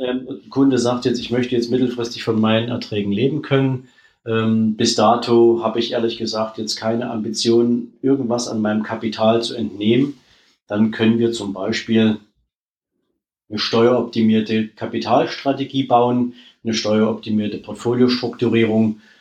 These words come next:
sodass der Kunde sozusagen aus seiner Substanz heraus so ein Zielvolumen von, sagen wir mal, zweieinhalb bis drei Millionen innerhalb seiner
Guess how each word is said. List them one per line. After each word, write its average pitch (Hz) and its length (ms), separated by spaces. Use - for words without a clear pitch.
sodass 110 320
der 107 120
Kunde 117 380
sozusagen 104 720
aus 120 220
seiner 107 240
Substanz 135 460
heraus 127 400
so 113 100
ein 107 100
Zielvolumen 113 800
von, 110 380
sagen 98 220
wir 101 40
mal, 101 140
zweieinhalb 110 520
bis 117 140
drei 123 220
Millionen 120 540
innerhalb 117 460
seiner 113 480